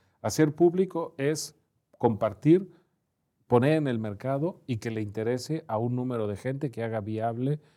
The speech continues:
esa operación. Entonces, no es solo lo que tú te interesa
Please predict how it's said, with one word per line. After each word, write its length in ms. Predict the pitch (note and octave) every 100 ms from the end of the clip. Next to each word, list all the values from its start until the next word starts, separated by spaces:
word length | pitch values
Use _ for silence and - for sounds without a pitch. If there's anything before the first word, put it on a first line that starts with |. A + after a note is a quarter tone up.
| _ -
esa 260 | A2 G#2
operación. 540 | G#2+ G2 F2+ F2 G2+ E2+ - _ _ _ _
Entonces, 420 | G#2+ G2+ A#2+ A2 A#2
no 260 | C3 C#3+
es 120 | D3+ D3
solo 440 | - C#3+ C#3 C3
lo 220 | A#2+ A#2
que 120 | - G#2+
tú 220 | - D3
te 120 | C#3+
interesa 600 | C#3 A2+ G#2+ G#2 - F3